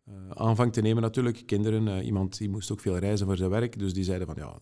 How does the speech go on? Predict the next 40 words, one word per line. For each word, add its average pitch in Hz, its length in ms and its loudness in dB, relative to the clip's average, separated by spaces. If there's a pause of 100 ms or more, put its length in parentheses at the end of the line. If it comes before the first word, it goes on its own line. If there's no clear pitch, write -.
we 90 180 -20
steken 104 340 -2
hier 92 200 -6
al 117 140 -2
onze 107 220 0
vrije 92 320 0
tijd 101 260 -4
in, 131 60 -2
dat 110 140 -2
is, 95 140 -2
eh, 95 80 0 (120)
niet 101 120 2
meer 101 120 2
te 87 140 -2
doen. 143 360 2
Eh, 104 500 -6
ik - 120 -14
heb - 160 -10
niet 101 100 -8
meer 92 100 -14
de 85 100 -20
tijd 95 240 -4
om 95 140 0
naar, 90 160 -2
eh, 87 500 -2
de 87 80 -4
cinema 110 340 2
te 107 120 -4
gaan 110 220 -2
of 104 100 -8
een 87 100 -4
boek 107 160 -6
te 127 80 2
lezen." 113 340 0
Dus, 90 220 -10
eh, 90 140 -6 (540)
die 123 120 -2
zegt, 107 180 2
"Ja, 107 220 -2
hey, - 200 -4